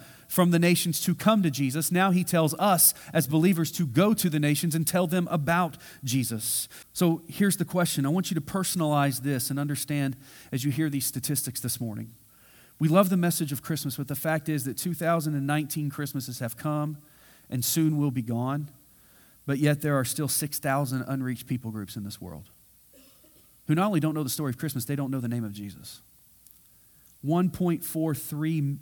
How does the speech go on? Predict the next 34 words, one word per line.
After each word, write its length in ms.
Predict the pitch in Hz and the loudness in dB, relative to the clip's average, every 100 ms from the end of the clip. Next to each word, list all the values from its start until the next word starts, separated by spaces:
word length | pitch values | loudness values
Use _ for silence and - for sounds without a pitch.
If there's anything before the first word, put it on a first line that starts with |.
| - | -10
four 340 | - 160 165 | -2 0 0
eight 440 | 143 135 - - | 0 -2 -4 -10
billion 440 | 127 151 165 160 151 | -2 -2 0 -2 -2
people 340 | 165 151 135 | -4 -6 -6
in 140 | 131 131 | -4 -4
the 80 | |
world 240 | 127 127 120 | -2 -4 -4
with 120 | 120 | -4
no 300 | 123 131 143 | -2 -2 -2
access 400 | 123 123 - 110 | -4 -8 -10 -12
to 100 | - | -12
the 100 | - | -12
gospel. 420 | - 123 - - - _ _ _ _ _ _ _ _ _ _ _ _ _ _ _ _ _ _ _ _ | -12 -12 -16 -20 -20 _ _ _ _ _ _ _ _ _ _ _ _ _ _ _ _ _ _ _ _
Three 560 | - - 160 196 196 180 | -12 -2 2 4 4 0
billion 540 | - 127 147 139 131 | -2 0 2 4 0
people 360 | 127 135 139 131 | 0 -4 -2 -4
have 200 | 123 120 | -2 -2
very 280 | 131 131 117 | -2 -2 -2
little 440 | 120 143 110 98 | -2 -2 -4 -8
access 460 | 110 104 - 95 - | -14 -12 -12 -12 -12
to 180 | - 95 | -14 -14
it. 240 | 131 143 _ _ _ _ _ _ _ | -14 -16 _ _ _ _ _ _ _
And 80 | 117 | -4
the 60 | 123 | -2
only 220 | 139 143 | 0 2
access 300 | 139 139 135 | 0 -2 -6
they 120 | 135 | -6
can 140 | 127 117 | -4 -2
have 260 | 131 123 | -2 -2
is 60 | 117 | -4
if 80 | 117 | -6
someone 680 | - 139 135 117 113 120 123 - - _ | -4 -4 -2 -4 -4 -6 -8 -18 -20 _
takes 320 | - 143 139 | -2 -2 -2
the 300 | - 139 123 | -2 -2 -2